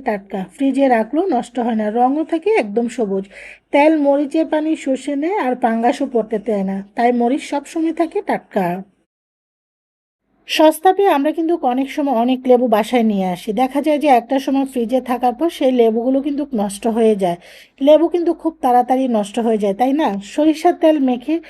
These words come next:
টিস্যু বিছিয়ে বক্সে রেখে ফ্রিজে রাখলে লেবু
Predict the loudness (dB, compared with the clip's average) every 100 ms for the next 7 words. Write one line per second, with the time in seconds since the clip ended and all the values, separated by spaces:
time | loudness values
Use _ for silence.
0 | -18 -20 _ 0 2 2 2 2 -2 -2
1 | -2 -2 4 4 4 -2 -4 -4 -4 -2
2 | 0 0 -2 -6 -4 -4 -2 0 0 -2
3 | -2 0 0 0